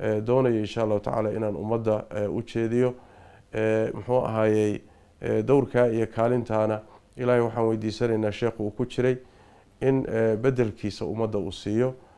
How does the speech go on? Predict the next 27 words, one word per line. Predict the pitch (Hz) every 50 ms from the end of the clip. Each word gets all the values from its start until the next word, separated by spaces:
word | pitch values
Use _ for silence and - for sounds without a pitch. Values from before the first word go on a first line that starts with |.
| _ _ _ _ - -
Eh, | - 110 107 107 107 110
wixii | 113 135 127 127 123 120
uu | 117 117
ka | 107 - 120
tegay | - - 113 104 107 110 110 - - - - -
oo | - 101
fataawi | 95 - 110 101 - 117 117 123 127 120
badan | 113 113 113 113 113 110 110
leh, | 110 98 -
oo | - 101
kutub | 98 - 117 - - 127 113
badan | 113 110 113 110 107
leh, | 104
oo | 95 71 101
tafsiir | - - 107 98 - - 117 120 117 110
leh, | 113 110 104
kutubta | - 110 - 120 113 - 110
xadiidka | - 117 110 117 117 107 - - 113
leh, | 113 113 - - - - - _ _ _ _ _ -
fataawi | - - - 127 131 143 127
fara | - 127 123 120
badan | 117 120 123 120
oo | 113 104
ummadda | 113 120 120 113 113
uu | 107 104 117 117
jeediyey | 113 - - 110 110 110 107 113 117 117
leh, | 113 117 113